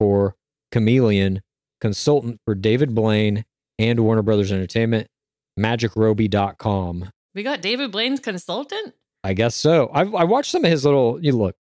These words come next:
Speaker 1: I'm a magician, as you know, as well. I do card magic. I've watched some of his stuff. He's pretty fucking good. I have to say, his sleight of hand's good. His official bachelorette photo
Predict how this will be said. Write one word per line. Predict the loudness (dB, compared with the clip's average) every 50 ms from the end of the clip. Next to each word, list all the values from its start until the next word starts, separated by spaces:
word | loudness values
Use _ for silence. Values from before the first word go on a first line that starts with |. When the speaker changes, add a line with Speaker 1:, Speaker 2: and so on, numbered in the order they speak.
| _ _
Speaker 1:
I'm | 0 2 2
a | 2 2 0 -2 -6 _ _ _ _ -2
magician, | 0 2 2 2 2 2 2 2
as | 2 2 2
you | 2 2
know, | 2 4 2
as | 2 2 4
well. | 4 4 4 4 2 -2 -6 _ _ _ _ _ _
I | 0 0
do | 2 0 0
card | 2 0 0 2 0
magic. | 0 -2 -4 -6 -10 -14 _ _ _ _ _ _ _
I've | -6 -4 0
watched | 0 0 0 0 -2 -4
some | -2 -2
of | 0 -2
his | -2 -4
stuff. | -2 -2 0 0 0 0 -2 _
He's | -8 -8
pretty | -4 -2 -2 -2 0
fucking | 0 -2 0 0 0 2
good. | 2 2 2 2 0 -4 -12 _ _ _ _ _ _ _ _ _ _ _ _ _ _ _ _ _ -4
I | -4
have | -4 -4
to | -4
say, | -2 0 2 2
his | 2 0
sleight | 0 0 2 2
of | 2
hand's | 2 0 0 -2 0
good. | 0 0 0 0 -4 _ _ _ _ _ _ _
His | 0 2 2 2
official | 2 2 2 2 4 4 2 2
bachelorette | 2 0 0 2 2 0 0 0 2 4 4 4 4 2 0 _ _ _ _
photo | 2 4 4 4 4 6 4 4 2 -2